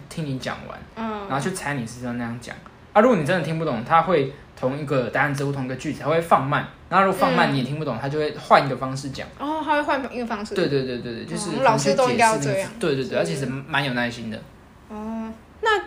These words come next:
Speaker 2: 那你在外面敢跟外国人讲话吗？
Speaker 1: 哎，其实我敢欸。
Speaker 2: 你敢？
Speaker 1: 对，就是比起考试，我更敢说话。
Speaker 2: 嗯，你不会，不会怕讲错？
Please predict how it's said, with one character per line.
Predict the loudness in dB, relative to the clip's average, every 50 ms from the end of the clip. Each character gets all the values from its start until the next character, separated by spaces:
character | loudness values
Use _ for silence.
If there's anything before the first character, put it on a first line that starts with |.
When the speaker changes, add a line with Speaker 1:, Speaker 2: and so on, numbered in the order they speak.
| -8 -6 -2
Speaker 2:
那 | 0 0 2
你 | 2 4
在 | 4 4
外 | 4 4
面 | 2 2 0 -2
敢 | -2 -2 -4 -4
跟 | -4 -4
外 | -2 -2 -2
国 | -2 -2 -4
人 | -4
讲 | -4 -6 -8 -8
话 | -8 -10 -10
吗？ | -12 -12 -16 -18 -10 -2 2
Speaker 1:
哎， | 4
其 | 4 6
实 | 8 6
我 | 8 8
敢 | 8 8 6 6
欸。 | 4 -2 -4 -2
Speaker 2:
你 | -2 2
敢？ | 2 2 2 2 -2 -8 -10 -6
Speaker 1:
对， | -4 -4 -2 0
就 | 0
是 | 0 2
比 | 0 -2
起 | -2 -2 -2
考 | -2 -2 -4 -4 -4
试， | -4 -4 -4
我 | -2 -2 -2
更 | -2 -2 0 0 2
敢 | 0 0 -2 -4 -10 -14 -18 -20 -20 -20 -20
说 | -18 -14 -8 -6 -6 -4 -4
话。 | -2 -2 -2 -2 -4 -8
Speaker 2:
嗯， | -10 -8 -6
你 | -4 -2
不 | 0 0 2
会， | 4 4 6
不 | 6
会 | 4 2
怕 | 2 2 2 2 2 2 -2 -6 -10 -10 -10 -10 -12 -8 -2
讲 | 2 2 2 2 -2
错？ | -4 0 0 0 0 0